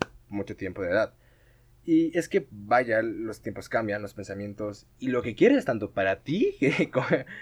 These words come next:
eh, cambia bastante, ¿no? Ya es como esa, esa libertad de poder, este, hacer lo que quieras que antes a veces no, no se tenía, ¿no? Y, y con esto,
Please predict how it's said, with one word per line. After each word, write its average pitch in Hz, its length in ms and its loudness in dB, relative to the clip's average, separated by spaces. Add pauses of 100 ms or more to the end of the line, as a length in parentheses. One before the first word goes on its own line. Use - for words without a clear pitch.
(540)
eh, 127 280 0
cambia 208 320 6
bastante, 113 560 2
¿no? 104 180 -2
Ya 127 380 0
es 117 180 -12
como 101 460 -4 (880)
esa, 120 260 -2
esa 123 240 -4
libertad 98 680 -2 (320)
de 98 100 -18
poder, 95 460 -6
este, 87 580 -10 (1120)
hacer 110 220 -2
lo 123 100 0
que - 120 -12
quieras 110 260 -2
que 104 80 -6
antes 98 200 -8
a 104 60 -4
veces 92 260 -8
no, 95 200 -8
no 101 120 -8
se 107 120 -12
tenía, 85 440 -10
¿no? 87 220 -12 (960)
Y, 170 540 0
y 143 120 -4
con 170 180 6
esto, 180 400 2